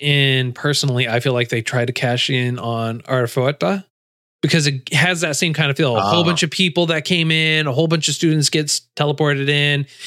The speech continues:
Speaker 1: He's done wrong by a lot of the other students. At the same time, there's, like, some popular or,
Speaker 2: Mm.
Speaker 1: or other students that look after him or that have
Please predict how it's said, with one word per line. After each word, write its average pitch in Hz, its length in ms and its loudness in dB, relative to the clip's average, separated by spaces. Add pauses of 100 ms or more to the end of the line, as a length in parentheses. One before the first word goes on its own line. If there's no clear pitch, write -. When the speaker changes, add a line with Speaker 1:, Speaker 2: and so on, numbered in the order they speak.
(280)
Speaker 1:
He's 156 300 2
done 156 320 0
wrong 139 480 0
by 139 280 0
a 139 140 -2
lot 131 220 0
of 139 80 0
the 135 140 0
other 131 140 0
students. 131 720 0
At 127 180 -2
the 143 40 -4
same 127 280 -2
time, 127 400 -2
there's, 123 400 -2
like, 120 320 -4
some 123 400 -2
popular 123 500 0
or, 120 240 2
Speaker 2:
Mm. 214 260 -2
Speaker 1:
or 131 220 2
other 131 240 0
students 123 400 -2
that 123 260 0 (520)
look 151 180 4
after 139 300 0
him 143 200 0
or 127 240 2
that 131 320 0
have 127 280 -2